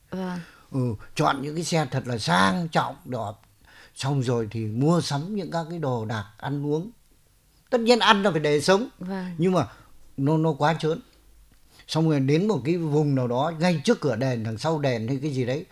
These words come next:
Speaker 2: giải ra, xong bắt đầu ăn nhậu.
Speaker 1: Vâng.
Speaker 2: Mà ăn nhậu đến mức độ hò hét. Theo như là nhiều người phản ảnh và họ nói là họ làm đến nỗi mà cứ như là cái kiểu gọi là tổ chức một cái cuộc, ừ, văn nghệ nhỏ đấy.
Speaker 1: Vâng.
Speaker 2: Thế đi chùa,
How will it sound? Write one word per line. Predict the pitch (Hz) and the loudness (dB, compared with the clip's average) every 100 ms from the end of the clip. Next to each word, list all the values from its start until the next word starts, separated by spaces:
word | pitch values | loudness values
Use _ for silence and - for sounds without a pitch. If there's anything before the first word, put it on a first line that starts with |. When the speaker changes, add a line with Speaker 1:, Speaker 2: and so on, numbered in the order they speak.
| - - - | -20 -18 -4
Speaker 2:
giải | 110 107 92 | -2 -2 -2
ra, | 139 135 131 | -2 -2 -4
xong | - 135 | -4 -4
bắt | 135 | -4
đầu | 127 113 | -4 -4
ăn | - 131 | -4 -2
nhậu. | 131 110 - _ - | -2 -4 -8 _ -12
Speaker 1:
Vâng. | 196 185 175 170 165 | -8 -6 -6 -6 -6
Speaker 2:
Mà | 143 151 | 2 6
ăn | 170 196 | 8 8
nhậu | 190 170 | 8 8
đến | 165 196 | 8 6
mức | 214 214 | 6 4
độ | 185 160 135 | 4 2 2
hò | 123 147 | 2 2
hét. | 135 185 233 - _ _ _ _ _ | 2 -2 -6 -10 _ _ _ _ _
Theo | 160 190 | 6 8
như | 190 196 196 | 8 8 8
là | 170 147 139 123 - - | 8 4 4 0 -6 -8
nhiều | 135 165 160 | 2 4 4
người | 151 131 | 4 2
phản | 123 117 | 0 0
ảnh | 107 113 127 | -2 -4 -2
và | 135 127 131 160 131 - - | -2 -2 -6 -12 -20 -20 -14
họ | - 139 123 131 | -2 2 2 2
nói | 135 147 180 | 0 -2 -4
là | 165 160 - _ | -6 -6 -10 _
họ | 123 | -4
làm | 143 135 127 127 | 0 2 0 -2
đến | 156 | -4
nỗi | 165 | -4
mà | 180 147 | -4 -4
cứ | - | -2
như | 196 175 | -2 -2
là | 156 139 | -2 -4
cái | 131 160 | -4 -4
kiểu | 139 90 120 | -4 -6 -8
gọi | 120 | -10
là | 117 113 - - | -12 -14 -20 -10
tổ | - 151 | -6 -4
chức | 110 240 - | -4 -4 -4
một | 127 | -6
cái | 170 165 | -6 -2
cuộc, | 151 131 - | 0 0 -6
ừ, | 123 123 120 117 117 - | -8 -6 -6 -8 -10 -8
văn | 127 160 | -2 0
nghệ | 160 | 0
nhỏ | 151 131 104 110 | 0 -4 -6 -12
đấy. | - - 190 | -14 -8 -4
Speaker 1:
Vâng. | 190 185 | -4 -4
Speaker 2:
Thế | 180 214 | -4 -6
đi | 233 240 | -4 -2
chùa, | 202 202 190 | 0 0 0